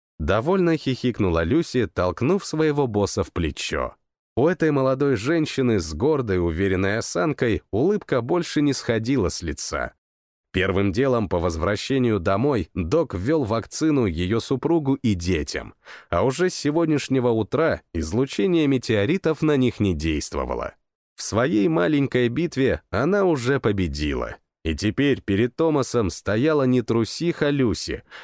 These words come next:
а настоящая воительница, смелая и решительная. Мать, вернувшая из цепких лап пришельцев своих детей и нашедшая ещё одного на далёкой чужбине. Этим утром после радостного писка и объятий Люси похвасталась,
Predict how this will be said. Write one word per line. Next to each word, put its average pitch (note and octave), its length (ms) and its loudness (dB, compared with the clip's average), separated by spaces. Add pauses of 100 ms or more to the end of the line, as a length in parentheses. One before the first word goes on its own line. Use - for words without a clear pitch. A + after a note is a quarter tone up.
а D2+ 120 -2
настоящая D3 840 0
воительница, G#2+ 1000 0 (160)
смелая D#3+ 720 0
и B2 180 0
решительная. C#2 920 -4 (560)
Мать, A#2+ 420 0
вернувшая B2+ 720 0
из A#2 200 0
цепких B2+ 600 -2
лап B2+ 320 0
пришельцев B2+ 760 -2
своих G#2+ 420 0
детей G2 580 0 (280)
и D#2+ 120 -2
нашедшая D3 720 0
ещё A#2 540 0
одного A2 460 0
на E3+ 140 0
далёкой D3 480 0
чужбине. E2+ 800 -4 (480)
Этим C#3 400 2
утром F#2 380 2
после C3 320 0
радостного C3 580 0
писка D3 420 0
и G#2+ 160 0
объятий G#2+ 640 0
Люси A#2+ 380 0
похвасталась, A#2+ 920 -2